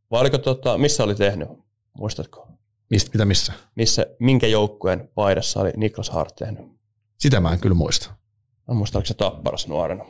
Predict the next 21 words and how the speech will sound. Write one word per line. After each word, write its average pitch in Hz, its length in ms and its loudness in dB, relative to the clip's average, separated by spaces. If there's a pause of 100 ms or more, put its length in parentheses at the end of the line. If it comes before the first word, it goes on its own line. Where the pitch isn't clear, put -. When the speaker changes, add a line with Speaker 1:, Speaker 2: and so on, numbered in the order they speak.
Speaker 1:
No, 127 280 -4
oli 104 160 0
miten 104 220 2
oli. 101 200 2 (200)
Speaker 2:
Mutta 170 200 2
joo, 185 180 4
tämmönen 185 380 2
fakta 165 420 0
vaan. 127 300 2
Ö, - 60 -6 (840)
puhutaan 262 300 4
Ilveksestä 131 480 0
vähän. 113 160 2
Me - 20 4
ollaan 156 140 0
puhuttu 175 220 -2
nyt 170 100 4
niin 175 160 4
paljon 113 180 -2
Turun 113 260 2
Palloseurasta. 92 720 -2